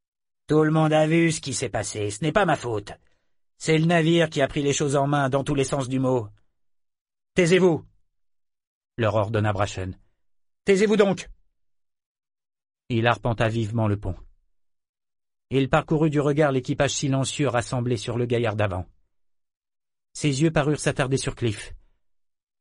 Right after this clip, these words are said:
Le garçon tout pâle avait les mains plaquées sur la bouche. Ses yeux étaient brillants de larmes. Brachen reprit la parole d'une voix dénuée d'émotion. « Nous allons tailler de la route vers Partage.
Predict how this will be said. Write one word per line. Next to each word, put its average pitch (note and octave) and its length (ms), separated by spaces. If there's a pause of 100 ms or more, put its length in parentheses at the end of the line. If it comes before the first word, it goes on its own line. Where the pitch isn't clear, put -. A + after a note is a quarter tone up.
(120)
Le G#2 100
garçon A2 380
tout A2+ 140
pâle C3 420 (400)
avait A2+ 200
les B2 100
mains B2+ 120
plaquées A#2+ 280
sur G#2+ 140
la A2 120
bouche. A2 320 (380)
Ses A2+ 280
yeux A2+ 100
étaient G#2+ 200
brillants A2 320
de G#2 100
larmes. F#2+ 360 (1160)
Brachen D3 400
reprit C#3+ 280
la C3+ 100
parole C#3 340
d'une C3 200
voix C#3 180
dénuée D#3+ 360
d'émotion. « A#2+ 520 (1700)
Nous C3+ 200
allons F3 180
tailler F#3 280
de F3+ 80
la F3+ 140
route E3 200
vers D3 140
Partage. A#2 500